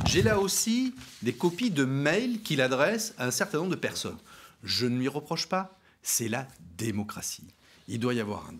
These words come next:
débat politique et on doit pouvoir s'adresser à nos électeurs.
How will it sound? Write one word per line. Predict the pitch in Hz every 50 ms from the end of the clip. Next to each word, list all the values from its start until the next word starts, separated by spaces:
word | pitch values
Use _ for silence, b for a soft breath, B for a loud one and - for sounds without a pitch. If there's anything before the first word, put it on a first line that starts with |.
| -
débat | - - - 156 190 190
politique | - 175 156 147 - - 175 185 185 - - b b b b
et | -
on | - 98
doit | 92 101 90
pouvoir | - 98 90 - -
s'adresser | - - 131 127 - 117 117 113 - 139
à | 123
nos | 101 98 92
électeurs. | 92 92 85 - - - - - - -